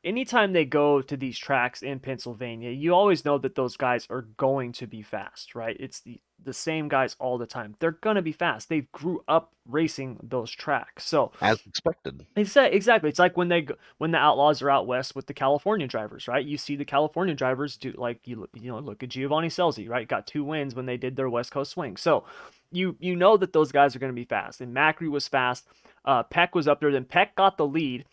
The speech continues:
Speaker 1: Macri got a horrible restart and lost a couple of positions. I don't
Speaker 2: Yeah.
Speaker 1: know what had happened, but he, like,
Speaker 2: Terrible.
Speaker 1: slid high or something coming out of turn four on the restart
Speaker 2: It
Speaker 1: and lost,
Speaker 2: almost
Speaker 1: like, two or three spots.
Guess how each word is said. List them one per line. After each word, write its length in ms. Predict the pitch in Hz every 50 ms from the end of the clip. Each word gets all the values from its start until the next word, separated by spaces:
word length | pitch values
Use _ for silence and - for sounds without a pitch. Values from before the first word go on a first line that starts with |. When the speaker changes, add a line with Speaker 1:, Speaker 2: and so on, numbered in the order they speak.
| - - - _ - 131
Speaker 1:
Macri 320 | 165 202 - - 240 190
got 180 | 165 147 135 104
a 100 | 101 - - -
horrible 800 | - - - _ _ _ 262 269 285 269 214 139 120 131 117 113
restart 640 | 127 156 185 180 - - - 101 78 - - _ _ _ _ _ _ _ _ _
and 240 | - 147 127 127 120
lost 260 | 135 160 175 165 -
a 80 | - 113
couple 320 | - - 185 190 - 202
of 80 | 170 -
positions. 580 | - 139 123 143 160 156 - - 101 - - - -
I 80 | 139
don't 160 | 165 185 147 113
Speaker 2:
Yeah. 40 |
Speaker 1:
know 140 | 98 - 127
what 400 | 113 113 113 127 160 214 220 170
had 120 | 147 120 -
happened, 440 | - 160 170 190 185 - 143 131 117
but 140 | 131 107 -
he, 140 | - 165
like, 120 | 180 143 156
Speaker 2:
Terrible. 260 | 156 147 156 131 -
Speaker 1:
slid 720 | - 69 71 - - - - - - 160 202 247 240 175
high 400 | - - - - 196 214 226 240
or 120 | 214 139 107
something 520 | - - - 190 208 208 - 135 101 98
coming 320 | - - 185 185 208 175 -
out 240 | 143 156 160 165
of 80 | 151 -
turn 260 | - - 170 160 156 147
four 320 | - - 151 175 170 -
on 200 | - 131 131 131
the 80 | 120 101
restart 380 | 131 147 170 - - 139 113
Speaker 2:
It 80 | - 110
Speaker 1:
and 80 | 123
lost, 100 | 120 -
Speaker 2:
almost 280 | - 156 180 240 220 185
Speaker 1:
like, 160 | 151 127 101 -
two 160 | - - 170 170
or 60 | 160
three 180 | - 143 127
spots. 560 | 123 - - 139 170 175 101 82 - - -